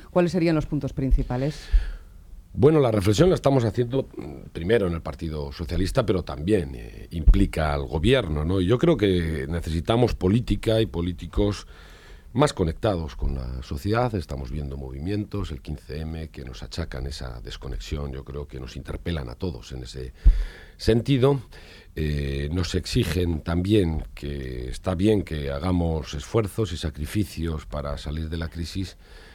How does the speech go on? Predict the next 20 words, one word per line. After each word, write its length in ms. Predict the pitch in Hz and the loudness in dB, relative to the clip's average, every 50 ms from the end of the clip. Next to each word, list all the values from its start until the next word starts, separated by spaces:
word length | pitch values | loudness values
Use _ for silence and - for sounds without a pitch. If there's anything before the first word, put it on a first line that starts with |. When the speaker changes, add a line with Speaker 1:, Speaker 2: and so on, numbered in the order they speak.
| - - - - - - | -20 -20 -20 -20 -6 -2
Speaker 2:
pero 200 | 90 87 85 78 | 0 0 0 0
que 80 | 69 | -2
se 140 | 71 - 87 | -4 -4 -4
repartan 520 | 71 78 82 - 95 90 78 - - 71 69 | -2 -2 -2 -2 -2 -4 -4 -4 -4 -4 -4
mejor 300 | 69 71 - - 69 64 | -4 -4 -6 -6 -8 -6
las 140 | 65 65 - | -8 -10 -8
cargas 520 | - 98 90 69 58 64 58 - - - - | -4 -4 -4 -4 -4 -6 -10 -10 -12 -14 -12
para 240 | - 67 58 64 64 | -12 -10 -10 -10 -10
que 760 | - - 65 64 60 58 57 58 57 52 50 50 50 50 - - | -12 -12 -12 -10 -10 -10 -12 -12 -12 -14 -14 -16 -18 -16 -12 -10
no 100 | 78 82 | -10 -8
sean 280 | - - 92 90 87 | -4 -2 0 2 2
los 160 | 90 90 82 71 | 2 0 0 -2
de 80 | 85 | -2
siempre 400 | 80 - 113 110 110 95 90 87 | 0 4 4 4 4 4 2 0
los 160 | 82 80 78 | -2 -2 -4
que 100 | - 85 | -4 -6
tengan 320 | 78 - 92 90 85 82 78 | -4 -2 -2 0 0 -2 -4
siempre 460 | - - 87 82 78 - - 80 82 | -4 -4 -4 -4 -4 -6 -6 -6 -6
esa 200 | 82 - 87 82 | -6 -4 -6 -6
sensación 580 | 80 80 80 76 - 78 73 - 92 92 85 82 | -4 -4 -6 -6 -6 -8 -6 -2 -2 -2 -2 -2